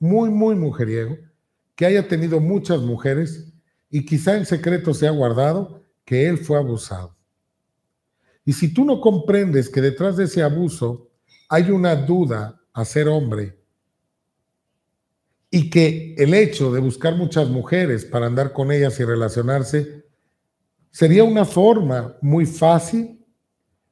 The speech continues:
de autocomprobarse a él mismo que es hombre. Si tú no llegas a este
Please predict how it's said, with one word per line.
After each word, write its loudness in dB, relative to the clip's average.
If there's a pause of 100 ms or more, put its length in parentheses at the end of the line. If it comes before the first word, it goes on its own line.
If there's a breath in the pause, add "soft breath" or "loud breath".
(220)
de 4
autocomprobarse 2 (220)
a -4
él 0
mismo -4 (360)
que -2
es -10
hombre. -6 (1300)
Si -2
tú 4
no 2
llegas 2
a 4
este -2